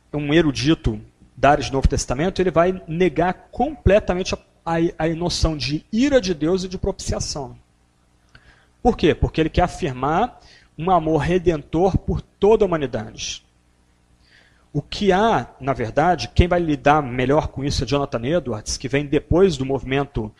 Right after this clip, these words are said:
do choque entre arminianos e calvinistas. Ele vai falar de um amor complacente. Isto é, Deus, em alguma medida,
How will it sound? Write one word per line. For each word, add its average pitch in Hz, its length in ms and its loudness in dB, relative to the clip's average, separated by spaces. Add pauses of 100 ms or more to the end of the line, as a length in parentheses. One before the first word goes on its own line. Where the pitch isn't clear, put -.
(280)
do 117 320 -4
choque - 460 2
entre 139 160 -4
arminianos 127 640 -2
e 107 300 -8
calvinistas. 131 960 -4 (480)
Ele 135 120 0
vai 160 100 0
falar 185 180 2
de 185 140 -2
um 185 160 -2
amor 180 320 0
complacente. 160 1200 -2 (920)
Isto - 280 0
é, 131 220 2 (120)
Deus, 165 680 4
em 160 60 -6
alguma 156 300 -2
medida, 143 760 -4